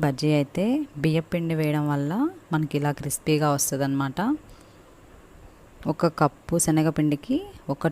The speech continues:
టేబుల్ స్పూన్ బియ్యపిండి చాలండి. లాస్ట్లో ఫినిషింగ్ టచ్ అండి, లెమన్ ఇలా స్క్వీజ్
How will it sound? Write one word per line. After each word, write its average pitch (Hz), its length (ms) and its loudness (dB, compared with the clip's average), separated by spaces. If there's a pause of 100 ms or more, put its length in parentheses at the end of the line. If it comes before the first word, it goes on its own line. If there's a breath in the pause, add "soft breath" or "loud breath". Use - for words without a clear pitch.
టేబుల్ 156 340 2
స్పూన్ 160 280 -2
బియ్యపిండి 143 540 0
చాలండి. 139 460 0 (1500 loud breath)
లాస్ట్లో 147 400 0 (120)
ఫినిషింగ్ 147 520 0 (180)
టచ్ 139 280 -2
అండి, 143 220 -2 (720 loud breath)
లెమన్ 143 320 2 (180)
ఇలా 147 220 0
స్క్వీజ్ 143 280 -4